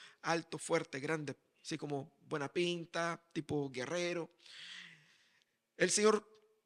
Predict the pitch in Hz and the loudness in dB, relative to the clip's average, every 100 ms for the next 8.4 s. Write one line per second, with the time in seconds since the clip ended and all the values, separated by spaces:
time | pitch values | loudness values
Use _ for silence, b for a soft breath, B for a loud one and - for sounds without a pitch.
0 | _ _ _ _ _ _ 170 165 - 226 | _ _ _ _ _ _ 2 2 0 4
1 | 262 233 185 - 180 165 165 185 220 - | 6 6 4 2 4 8 8 6 0 -4
2 | 170 175 170 165 - 214 208 202 214 185 | 0 2 2 0 2 4 6 6 6 6
3 | 175 - B B B B B - 185 262 | 4 -2 B B B B B -4 2 4
4 | 269 262 254 226 - - 208 214 214 262 | 6 4 2 -4 -10 4 6 6 4 2
5 | 247 233 214 202 - 226 214 202 196 190 | 4 4 4 4 4 4 4 4 2 0
6 | 185 170 170 170 180 185 185 160 - 165 | 0 2 2 4 2 0 -2 -6 -4 -6
7 | - 156 165 175 160 160 151 143 143 135 | -6 -4 -4 -2 -2 -2 -2 -2 -2 -2
8 | - 127 113 | -4 -6 -10